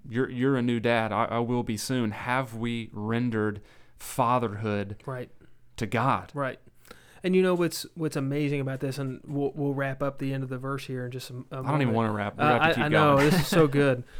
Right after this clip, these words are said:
Speaker 2: But, but when we think about even our, our money financially, when we do pay that toll, poll tax, when we do pay our taxes, we are rendering to God those
Speaker 1: Yeah,
Speaker 2: things
Speaker 1: man, that's so
Speaker 2: because
Speaker 1: good.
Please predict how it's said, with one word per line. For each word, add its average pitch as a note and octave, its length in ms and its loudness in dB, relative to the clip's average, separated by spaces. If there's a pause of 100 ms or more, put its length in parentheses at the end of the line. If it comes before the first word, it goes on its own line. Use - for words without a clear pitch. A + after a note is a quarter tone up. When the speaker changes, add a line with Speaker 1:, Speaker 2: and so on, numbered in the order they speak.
(280)
Speaker 2:
But, D#3 220 4 (760)
but D#3 240 0
when D#3+ 180 0
we D#3 80 2
think F3+ 220 -2
about D#3+ 420 -4 (400)
even D#3 300 -2
our, C3+ 280 -6
our C#3+ 140 -8
money C3+ 340 -4
financially, C3+ 760 -10 (340)
when F3+ 380 0
we F#3 160 0
do C#3+ 640 0 (360)
pay D3+ 340 -2
that C#3 280 -8 (340)
toll, C#3 520 -6
poll C#3+ 240 -2
tax, B2+ 420 -14
when D3+ 140 -4
we D#3+ 100 0
do D#3+ 220 -4
pay C#3+ 380 -6
our C3 120 -6
taxes, C3+ 500 -12 (220)
we F#3+ 160 -4
are G#3 200 -2
rendering E3 520 0
to C3+ 80 -6
God E3 340 -4
those C3 120 0
Speaker 1:
Yeah, A#2+ 60 0
Speaker 2:
things C3+ 300 -4
Speaker 1:
man, B2 120 -2
that's A2+ 160 -2
so A#3+ 180 4
Speaker 2:
because E3+ 240 2
Speaker 1:
good. A#2+ 80 -12